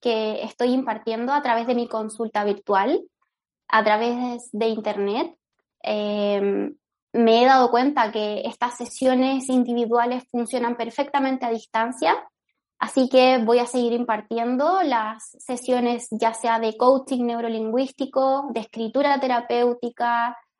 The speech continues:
también Reiki a distancia. Eh, esto ha funcionado perfecto, lo recomiendo completamente.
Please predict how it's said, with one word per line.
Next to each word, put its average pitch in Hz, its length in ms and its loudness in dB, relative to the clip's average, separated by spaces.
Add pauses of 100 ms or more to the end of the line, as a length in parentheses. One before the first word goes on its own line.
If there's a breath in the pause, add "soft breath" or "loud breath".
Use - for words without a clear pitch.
(140)
también 254 760 0
Reiki 262 580 0
a 233 100 -4
distancia. 226 1000 -4 (380)
Eh, 214 800 -2 (260)
esto 254 640 0
ha 233 120 -2
funcionado 240 520 -2
perfecto, 302 1000 0 (140)
lo 240 180 4
recomiendo 233 640 0
completamente. 247 1160 -2